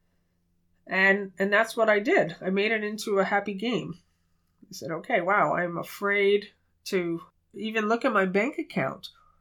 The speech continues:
You know, and I would hold on to checks for weeks. I still do. Like, there's still fear around it. There's fear of receiving. And so instead of trying to fix the problem, it's really to say, "Okay, wow, I'm gonna open my mail from now on. I'm going to put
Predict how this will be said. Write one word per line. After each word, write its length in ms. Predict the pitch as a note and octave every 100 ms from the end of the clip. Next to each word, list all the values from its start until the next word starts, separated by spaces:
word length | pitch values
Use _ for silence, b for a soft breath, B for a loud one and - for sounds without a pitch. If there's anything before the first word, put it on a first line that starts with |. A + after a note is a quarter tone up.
| b _ _ _ _ _ B3 _
You 120 | B3
know, 420 | F#3 E3+ G3+ B3+ -
and 240 | F#3 F3 -
I 100 | G3
would 160 | G#3+ G#3+
hold 360 | G3 B3 B3+
on 220 | B3 A3+ A3
to 120 | G3
checks 600 | F#3+ - G#3+ A3 - -
for 180 | - F3+
weeks. 460 | F3+ F#3 G#3+ - -
I 100 | F3
still 340 | F#3 - D#4
do. 280 | F#3 - D3+ _ _ -
Like, 160 | F3+
there's 220 | G3 F#3+
still 240 | - C4 D#4+
fear 320 | - F#3 D#3+
around 400 | D#3 D3 C#3+ D#3+
it. 160 | - -
There's 200 | F3+ -
fear 360 | - A3 A#3+ B3+
of 100 | G3
receiving. 600 | F#3 - A#3+ G3 - - _ _ _ _ _ _ _ _ _ _ _ _ _ _ _ _ _
And 340 | - F#3 F#3+ G3
so 240 | - G#3+
instead 420 | G#3 G#3 - B3
of 140 | D4+ C#4+
trying 340 | - G#3+ G3
to 80 | F#3
fix 460 | E3 - G#3 G#3 -
the 100 | F#3+
problem, 840 | - B3+ D4 D4+ F#3 D#3 D#3+ G3 F#3+
it's 260 | F#3+ -
really 300 | A3+ A#3+ C4+
to 140 | C4+ B3+
say, 340 | - F#3+ F3+
"Okay, 320 | G3+ G#3 C#4+
wow, 360 | F#3+ G#3 G3 E3
I'm 120 | G3+
gonna 220 | A3 G#3
open 260 | F3+ F3+ F#3
my 160 | E3+
mail 260 | F3 G3 C4
from 260 | C#4 E3+ D#3+
now 220 | C#3 C#3
on. 260 | C3+ - -
I'm 160 | F3
going 280 | F#3 F#3+ G3
to 140 | G3 F#3+
put 360 | - F#3 -